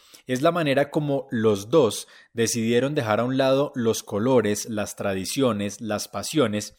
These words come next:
y casi que a sus familias para demostrar que lo verdaderamente valioso es el ser humano y no el color político que esté detrás.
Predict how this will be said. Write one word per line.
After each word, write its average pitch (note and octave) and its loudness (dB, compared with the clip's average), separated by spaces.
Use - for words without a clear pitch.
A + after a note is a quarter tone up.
y E3 -6
casi F#3 2
que F#3 0
a D3 4
sus F3 -4
familias A#2+ -2
para D#3+ 4
demostrar B2+ -2
que C3 -2
lo B2 4
verdaderamente B2 2
valioso D#3 2
es C3 -4
el A#2+ -2
ser A#2 0
humano F#2 -4
y F#3+ 0
no E3+ 0
el C#3 0
color C3+ 0
político E3 0
que A#2+ 2
esté G#2 -2
detrás. G2 -6